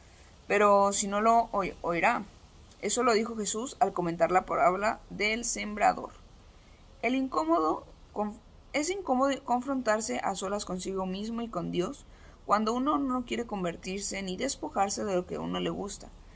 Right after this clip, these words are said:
Hay que mantenerse a una distancia en donde Dios no nos moleste. Otra puede ser la urgencia de lo temporal. El no saber darle primicia a lo más importante por encima de lo urgente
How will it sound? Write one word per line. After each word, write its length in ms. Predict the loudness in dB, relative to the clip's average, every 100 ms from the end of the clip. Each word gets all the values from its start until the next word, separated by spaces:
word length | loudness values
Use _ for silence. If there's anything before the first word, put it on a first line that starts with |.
| -10
Hay 160 | 0 0
que 100 | 2
mantenerse 600 | 0 0 0 -2 -2 -4
a 20 |
una 140 | -2 -2
distancia 640 | -4 -4 -4 -2 -4 -6 -8
en 160 | -4
donde 260 | -4 -2 -4
Dios 420 | -2 -4 -4 -12 -16 -14
no 440 | -8 -6 -2 -2
nos 200 | -2 -4
moleste. 540 | -6 -6 -8 -10 -14 -16 -20 -20 -20 -20 -20 -18 -18 -18 -18 -20 -20 -20 -20 -20 -20 -20 -20 2
Otra 300 | 4 6 6
puede 180 | 6 6
ser 320 | 6 4 2
la 200 | 2 6
urgencia 540 | 6 4 -2 -2 -2 -2
de 80 | -2
lo 120 | -6
temporal. 560 | -8 -10 -6 -6 -6 -10 -20 -20 -20 -20 -20 -8
El 160 | -4 -2
no 80 | 0
saber 300 | 0 0 4
darle 280 | 4 4 -2
primicia 480 | -6 -6 -4 -2
a 40 | -2
lo 80 | 0
más 220 | -2 -2
importante 540 | -6 -8 -4 -4 -4
por 200 | -4 -4
encima 360 | -4 -6 0 2
de 60 | 2
lo 100 | -2
urgente 480 | -6 -8 -8 -10